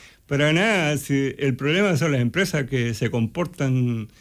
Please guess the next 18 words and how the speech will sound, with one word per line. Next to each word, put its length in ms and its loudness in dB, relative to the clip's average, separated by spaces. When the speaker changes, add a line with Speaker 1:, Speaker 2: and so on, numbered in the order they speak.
Speaker 1:
eh, 880 2
eh, 260 -6
de, 320 -2
de 260 0
forma 1040 2
poco 300 2
amistosa 560 0
con 160 -4
el 140 -4
ambiente 480 -4
y 40 2
empiezan 480 -2
a 60 0
producir 480 -4
problemas 440 0
por 160 -4
todos 300 -4
lados. 440 -2